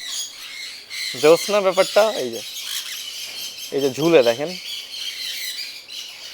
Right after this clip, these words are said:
আর একটা, ও, আমাদের এখানে যে এক্সস্ট ফ্যান আছে, ওখানে গিয়ে দেখেন একটা গর-, পাখি গরমের মধ্যে হাওয়া খাচ্ছে।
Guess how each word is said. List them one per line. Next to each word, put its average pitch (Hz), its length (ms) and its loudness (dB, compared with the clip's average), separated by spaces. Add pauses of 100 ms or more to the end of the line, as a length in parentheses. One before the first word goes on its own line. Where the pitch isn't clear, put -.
(760)
আর 147 120 4
একটা, 160 220 6 (380)
ও, 269 320 12 (4000)
আমাদের 160 300 6
এখানে 196 300 8
যে 196 200 8
এক্সস্ট 180 400 2
ফ্যান 175 200 2
আছে, 160 380 0 (240)
ওখানে 170 320 2
গিয়ে 180 160 6
দেখেন 170 320 6
একটা 160 240 0
গর-, 151 260 8
পাখি 151 240 2
গরমের 151 340 8
মধ্যে 147 220 0
হাওয়া 139 220 6
খাচ্ছে। 127 380 -4